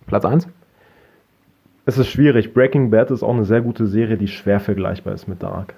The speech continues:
Speaker 2: Aber was Science Fiction angeht, was generell Übernatürliches angeht,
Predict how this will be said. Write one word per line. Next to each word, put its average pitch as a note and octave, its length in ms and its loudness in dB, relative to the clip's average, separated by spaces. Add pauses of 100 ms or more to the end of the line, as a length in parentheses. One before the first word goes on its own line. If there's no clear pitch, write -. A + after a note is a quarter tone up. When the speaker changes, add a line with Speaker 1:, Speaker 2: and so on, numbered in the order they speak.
Speaker 2:
Aber G2+ 220 -2
was - 400 -6 (220)
Science G#2+ 320 0
Fiction C#3 380 -8
angeht, F2 320 -8 (160)
was G2 240 -10
generell G2 340 -4
Übernatürliches G#2+ 720 -2
angeht, G2 400 -2